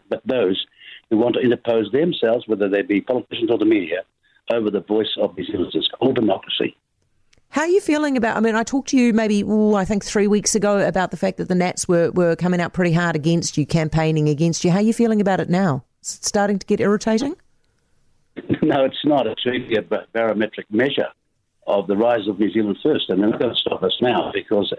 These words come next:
Speaker 1: we are out there campaigning like it should be. We're not eating sausage rolls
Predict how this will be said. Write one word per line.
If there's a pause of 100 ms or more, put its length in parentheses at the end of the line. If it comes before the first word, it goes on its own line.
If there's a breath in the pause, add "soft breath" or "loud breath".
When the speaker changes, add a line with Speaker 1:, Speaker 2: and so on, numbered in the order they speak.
(120)
Speaker 1:
we
are
out
there
campaigning (360 loud breath)
like
it
should
be.
We're
not
eating
sausage
rolls